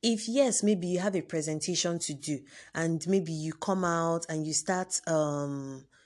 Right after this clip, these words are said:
should I say, murmuring, or you're not really sure of your words to do, that is also you not jazzing up. Why? You need to jazz up.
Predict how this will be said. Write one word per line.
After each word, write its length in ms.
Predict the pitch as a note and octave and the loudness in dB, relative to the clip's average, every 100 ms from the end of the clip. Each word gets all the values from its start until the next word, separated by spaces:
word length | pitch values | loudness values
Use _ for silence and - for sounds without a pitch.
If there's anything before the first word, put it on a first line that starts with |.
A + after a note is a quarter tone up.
| - - | -20 -12
should 180 | - E3+ | 0 2
I 120 | F#3+ | 2
say, 220 | F#3+ F#3+ | 2 2
murmuring, 880 | F3 E3+ E3+ E3+ E3+ E3 E3 E3 - | 4 4 4 2 2 4 2 0 -2
or 280 | D#3 D3+ D3 | -2 0 0
you're 160 | D3 D#3+ | 0 2
not 180 | F#3 | 2
really 180 | F3+ E3+ | 2 0
sure 220 | E3 F3+ - | 0 0 0
of 180 | D#3+ D3+ | -2 2
your 140 | D#3 | 0
words 480 | C#3+ D#3 D#3 D3+ - | 2 2 2 2 -2
to 60 | D3 | -4
do, 200 | D#3 B2+ | -6 0
that 260 | G#3 C4+ F#3+ | 0 0 0
is 100 | E3 | 2
also 240 | E3 - | 2 2
you 220 | E3 D#3 | 0 0
not 240 | D3 D#3 D3 | -2 -2 -2
jazzing 360 | C#3+ C#3+ D3 | -4 -2 -4
up. 200 | C3 B2+ - | -6 -10 0
Why? 380 | D#3+ D#3 G3 G4 - _ _ _ _ _ _ _ _ | 4 6 4 0 -2 _ _ _ _ _ _ _ _
You 200 | G3 B3+ | 4 6
need 220 | C#4 D#4+ | 6 4
to 100 | - D#3 | 2 2
jazz 360 | F3+ D#3+ D#3+ | 4 4 2
up. 240 | D3 C3 | -2 -4